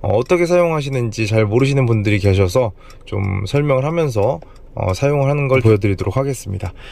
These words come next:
자, 먼저 여기 보시면 P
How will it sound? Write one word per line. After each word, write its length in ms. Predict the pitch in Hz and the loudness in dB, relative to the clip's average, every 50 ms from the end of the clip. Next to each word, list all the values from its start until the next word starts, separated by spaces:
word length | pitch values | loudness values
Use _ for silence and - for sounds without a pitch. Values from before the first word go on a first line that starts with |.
| - - - - - - | -18 -18 -18 -18 -8 -4
자, 220 | - 127 120 113 107 | 0 0 2 2 2
먼저 480 | 113 143 170 160 160 139 143 180 208 202 - - - - - - - - - - - - - - | 2 0 0 2 4 4 4 2 0 -4 -10 -20 -20 -20 -18 -14 -14 -12 -12 -12 -10 -4 0 2
여기 100 | 123 120 | 4 6
보시면 720 | 131 139 131 139 143 139 139 139 139 139 139 135 135 - - - - - - - | 6 6 6 6 6 6 6 6 6 4 2 0 -2 -8 -12 -16 -16 -14 -8 -2
P 420 | - - - 220 208 180 131 117 | 0 0 2 2 0 0 -2 -4